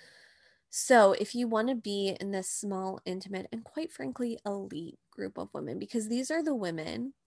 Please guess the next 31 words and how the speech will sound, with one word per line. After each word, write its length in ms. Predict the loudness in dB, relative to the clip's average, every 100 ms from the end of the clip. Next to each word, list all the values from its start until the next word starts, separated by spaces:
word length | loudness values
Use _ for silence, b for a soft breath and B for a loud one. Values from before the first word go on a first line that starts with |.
| _ _ -2
who 140 | 2 4
over 260 | 4 2
the 120 | 0
next 300 | 0 -2 -4
six 260 | -8 -8 -6
months 260 | -6 -6 -6
you're 80 | -4
gonna 140 | -2
become 280 | -4 -4 -6
obsessed 680 | -6 -8 -8 -8 -6 -8 -10
with 200 | -16 -16 _ _ _ _
on 140 | -6 -6
social 320 | -6 -8 -10
media, 380 | -10 -10 -10 -6
because 300 | -2 -2 0
they're 140 | 0
gonna 180 | 0 -2
be 120 | -2
the 120 | -2
ones 420 | -2 -2 -4 -8 -14 B B B B 2
having 400 | 4 4 0 -4 _ 4
epic 460 | 6 6 0 -4 -6
love, 520 | -6 -6 -8 -14 -20 _ _ _ -20
creating 460 | -4 -2 0 -2 0
iconic 760 | -2 -2 -8 -8 -4 -4 -4 -8 -10
impact, 580 | -10 -12 -16 -18 -20 -20 b b b -4
and 160 | -2 0
living 320 | 0 -2 -2
a 60 | -2
legendary 560 | -2 -4 -8 -8 -10
life. 440 | -8 -8 -10 -14